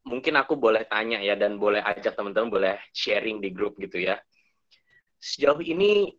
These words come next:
bagaimana pengalaman teman-teman di rumah selama P J J atau, eh, ya P S B B begini ya?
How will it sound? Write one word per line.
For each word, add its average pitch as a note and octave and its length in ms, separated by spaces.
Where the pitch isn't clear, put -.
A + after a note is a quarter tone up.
bagaimana C#3+ 720
pengalaman A#2+ 560
teman-teman B2 880
di A#2 240
rumah A#2+ 320
selama A#2+ 800
P A#2 160
J A#2 40
J A2+ 60
atau, A2 640
eh, G#2+ 560
ya G2 80
P - 80
S G#2 240
B G#2+ 80
B G#2+ 240
begini G2+ 480
ya? G#2 160